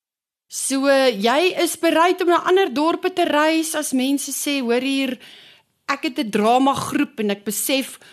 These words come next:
hoe belangrik is oefen," want dis seker een ding wat jy saam met die Victoria Wes, ehm, tak uitgevind het, nê, of die kinders uitgevind het, is hulle het seker ewe skielik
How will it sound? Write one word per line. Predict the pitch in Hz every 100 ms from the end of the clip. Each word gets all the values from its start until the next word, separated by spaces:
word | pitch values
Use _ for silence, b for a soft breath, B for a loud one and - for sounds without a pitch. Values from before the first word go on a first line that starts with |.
| B
hoe | - 202
belangrik | 247 208 196 240 262 262
is | 214 -
oefen," | 277 - 269 220
want | 226 220 - B B B _
dis | 262 294
seker | 381 349
een | - 427 480
ding | 370 311
wat | 311 302
jy | 277
saam | - 294 294
met | 277
die | 226
Victoria | 240 - 262 262 277 240 196
Wes, | 214 220 - -
ehm, | 202 202 196 190
tak | - - -
uitgevind | 220 - 247 - 208 196
het, | 190
nê, | 185 180 233 -
of | 208 -
die | 208 -
kinders | 320 311 302
uitgevind | - 185 - 175 185 185
het, | 180 196
is | 190 B B B B B B -
hulle | 196 269
het | -
seker | 311 311
ewe | 285 302 320
skielik | - 302 285 294 262